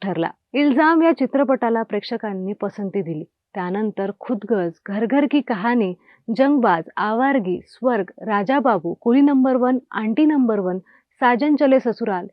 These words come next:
हिरो नंबर वन, हसीना मान जाएंगी, दीवाना मस्ताना, बडे मियां छोटे मियां या चित्रपटांमध्ये गोविंदाने काम केलं. एकामागे एक सुपरहिट चित्रपट करत असलेला गोविंदा रातोरात सुपरस्टार झाला.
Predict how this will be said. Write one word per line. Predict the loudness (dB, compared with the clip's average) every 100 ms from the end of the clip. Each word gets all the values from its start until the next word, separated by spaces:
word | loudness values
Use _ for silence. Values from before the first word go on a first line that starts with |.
| -6
हिरो | 0 2
नंबर | 2 2 0
वन, | 0 -4 -6 -10
हसीना | -10 -2 0 2
मान | 2 2 2
जाएंगी, | 0 -2 -4 -4
दीवाना | 0 2 2 2
मस्ताना, | 2 2 0 -4 -4 -6 _ _ _ -2
बडे | 2 4
मियां | 2 2 0 -2
छोटे | -4 0 2
मियां | 2 0 -4 -12 _ -10
या | -6
चित्रपटांमध्ये | -4 -2 -2 -2 -2 -2 -4 -4 -4
गोविंदाने | -2 -2 -2 -2 -4 -6 -6
काम | -6 -4 -4
केलं. | -4 -6 -8 _ _ _ _
एकामागे | 2 6 6 8 6
एक | 6 4
सुपरहिट | 2 -2 2 2 2
चित्रपट | 0 -2 0 -2
करत | -2 -4 -4
असलेला | -4 -4 -4
गोविंदा | -4 -4 -2 0 0 -2 -6
रातोरात | -8 -6 -4 -4 -6 -12 -18 _ _ _ _ -2
सुपरस्टार | 2 2 2 0 -4
झाला. | -4 -4 -6